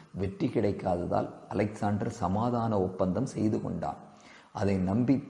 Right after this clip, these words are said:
தாக்குதலை கைவிட்ட வீரர்களை எதிர்பாரா தாக்குதல் நடத்தி படுகொலை செய்தான். நான்காவது போர் புருஷோத்தமனுடன் போர். ஜீலம் நதிக்கு தெ-,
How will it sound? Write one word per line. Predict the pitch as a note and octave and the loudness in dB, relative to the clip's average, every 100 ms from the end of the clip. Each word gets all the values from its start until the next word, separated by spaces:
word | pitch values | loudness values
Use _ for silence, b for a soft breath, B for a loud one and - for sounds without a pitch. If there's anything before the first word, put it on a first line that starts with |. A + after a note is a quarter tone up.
| - | -8
தாக்குதலை | G2+ G#2+ - B2+ A2+ G2+ | -4 -4 -2 0 2 2
கைவிட்ட | G2 G#2+ A2 G#2 - | 0 -2 -2 -2 -2
வீரர்களை | F2 A2+ A2+ A2 - - - - B B B | -2 0 0 0 0 -2 -2 -8 B B B
எதிர்பாரா | G#2+ G2+ B2+ A2 G#2 G2+ G2 | -2 4 4 4 2 2 2
தாக்குதல் | D#2+ G2 - G2+ F#2 | 0 -2 0 0 0
நடத்தி | F2 F2 - - - - | -2 -4 -4 -8 -8 -6
படுகொலை | F#2 G2+ G2+ F#2 F2 | -2 0 0 0 -2
செய்தான். | - - - - - - _ b b b b | -6 -8 -10 -12 -20 -20 _ b b b b
நான்காவது | G#2+ G2 G#2+ G2 F#2 F2+ F2 | -2 0 2 4 2 2 -2
போர் | A#2+ D3 - - | -2 -4 -6 -14
புருஷோத்தமனுடன் | - B2 - - A2+ G2 F#2+ F#2+ F2+ F2 | -2 0 0 2 4 4 0 0 -2 -6
போர். | - F2 C2 - - - - _ _ _ B B B B | -4 -4 -4 -8 -18 -20 -20 _ _ _ B B B B
ஜீலம் | G2 B2 C#3+ B2 G#2 | -2 4 4 4 2
நதிக்கு | G2 G#2+ - F#2+ | 2 2 0 -2
தெ-, | - - | -4 -10